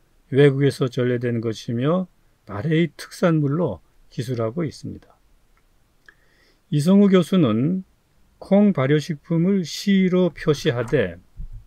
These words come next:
산국, 말장으로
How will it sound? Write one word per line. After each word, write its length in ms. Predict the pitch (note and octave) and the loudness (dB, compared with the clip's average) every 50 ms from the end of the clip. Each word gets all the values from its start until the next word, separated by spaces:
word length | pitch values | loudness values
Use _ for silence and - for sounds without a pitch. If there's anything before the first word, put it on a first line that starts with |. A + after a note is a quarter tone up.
| - - - _ - - _ _ _ _ _ _ _ _ _ - - - - - - _ _ _ _ _ _ _ _ _ _ _ - - - _ - - _ _ _ _ _ _ _ | -20 -20 -20 _ -20 -20 _ _ _ _ _ _ _ _ _ -20 -20 -20 -20 -20 -20 _ _ _ _ _ _ _ _ _ _ _ -20 -20 -20 _ -20 -20 _ _ _ _ _ _ _
산국, 760 | - - - - D#3+ D#3 E3 E3 D#3+ D#3+ E3 F#3+ G3+ G3+ - _ _ _ _ _ _ _ _ _ _ _ _ _ _ _ _ _ _ _ _ - C#3 | -20 -18 -10 -4 0 2 2 4 2 2 2 0 0 -2 -4 _ _ _ _ _ _ _ _ _ _ _ _ _ _ _ _ _ _ _ _ -2 2
말장으로 960 | C#3 D#3 D#3 D#3+ D#3 - - E3 D#3 D#3 D#3 D#3 E3 F#3+ G3 G3 G3 G3 F#3+ | 4 4 4 2 0 0 0 2 4 4 4 2 2 0 0 0 0 -2 -6